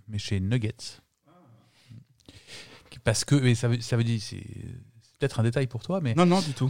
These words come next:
Speaker 1: euh, c-, Nuggets était un magasin de généraliste et pas, pas spécialisé dans les imports, et cetera. Donc c'était
Speaker 2: C'était une
Speaker 1: aussi le
Speaker 2: chaîne, hein,
Speaker 1: signe,
Speaker 2: parce qu'il y avait
Speaker 1: euh, ouais,
Speaker 2: des
Speaker 1: ouais,
Speaker 2: Nuggets,
Speaker 1: ouais.
Speaker 2: euh,
Speaker 1: Ouais, c'était
Speaker 2: dans
Speaker 1: une chaîne,
Speaker 2: différentes
Speaker 1: ouais.
Speaker 2: villes.
Speaker 1: C'était aussi le signe que, voilà, il était dans les bacs, euh, normaux.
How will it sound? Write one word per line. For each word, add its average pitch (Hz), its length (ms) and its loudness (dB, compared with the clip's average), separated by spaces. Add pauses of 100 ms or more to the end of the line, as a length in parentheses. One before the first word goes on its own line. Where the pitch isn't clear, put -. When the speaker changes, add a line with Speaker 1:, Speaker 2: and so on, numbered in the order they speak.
Speaker 1:
euh, 110 600 4
c-, - 280 -6
Nuggets 110 400 4
était 113 220 0
un 101 80 4
magasin 101 400 4
de 101 300 4
généraliste 127 640 6
et 110 80 2
pas, 120 600 6
pas 127 140 2
spécialisé 123 760 4
dans 120 100 6
les 117 180 6
imports, 131 440 10
et 120 40 4
cetera. 143 420 4
Donc 120 200 0
c'était - 200 0
Speaker 2:
C'était - 0 -
une 123 60 6
Speaker 1:
aussi 120 200 4
le 208 60 6
Speaker 2:
chaîne, 349 80 2
hein, 175 120 6
Speaker 1:
signe, 175 60 6
Speaker 2:
parce 165 80 4
qu'il 143 80 6
y 131 40 8
avait 117 180 8
Speaker 1:
euh, 120 120 6
ouais, 226 120 8
Speaker 2:
des - 40 4
Speaker 1:
ouais, 98 140 4
Speaker 2:
Nuggets, 117 140 2
Speaker 1:
ouais. 110 260 0
Speaker 2:
euh, - 20 0
Speaker 1:
Ouais, 101 160 2
c'était 95 160 0
Speaker 2:
dans 123 60 4
Speaker 1:
une - 40 2
chaîne, 98 100 -6
Speaker 2:
différentes 120 220 0
Speaker 1:
ouais. 143 40 -2
Speaker 2:
villes. 135 180 -2 (560)
Speaker 1:
C'était 135 240 0
aussi 151 320 4
le 135 120 6
signe 190 340 4
que, 113 520 6
voilà, 143 220 8
il 117 80 2
était 107 100 -6
dans 110 120 -2
les 101 100 0
bacs, 131 280 2
euh, 107 100 6
normaux. 123 340 6